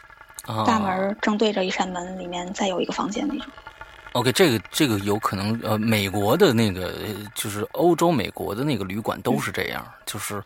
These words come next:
Speaker 2: 啊。
Speaker 1: 你隔壁那房子一开门就，就隔壁那房子，一般这房子都喜-，都锁着，它是为了比如说有一家庭来啊，
Speaker 2: 哦。
Speaker 1: 孩子住那屋，完了之后家长住这屋，
Speaker 2: 哦。
Speaker 1: 之间这，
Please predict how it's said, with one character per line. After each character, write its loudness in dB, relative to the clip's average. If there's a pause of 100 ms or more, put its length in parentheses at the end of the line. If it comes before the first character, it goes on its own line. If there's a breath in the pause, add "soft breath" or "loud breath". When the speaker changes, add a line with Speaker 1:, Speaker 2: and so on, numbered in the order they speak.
Speaker 2:
啊。 -2
Speaker 1:
你 -2
隔 4
壁 4
那 4
房 -2
子 0
一 0
开 4
门 2
就， 0
就 -4
隔 0
壁 0
那 -2
房 -4
子， -6
一 0
般 8
这 4
房 2
子 2
都 2
喜-， 4 (120)
都 6
锁 4
着， -4 (220 loud breath)
它 4
是 2
为 4
了 2
比 -4
如 -6
说 6 (440 loud breath)
有 -2
一 0
家 8
庭 4
来 4
啊， 6
Speaker 2:
哦。 2
Speaker 1:
孩 6
子 6
住 4
那 8
屋， 2 (100)
完 4
了 4
之 2
后 6 (120)
家 8
长 6
住 2
这 6
屋， 0
Speaker 2:
哦。 0
Speaker 1:
之 0
间 4
这， 4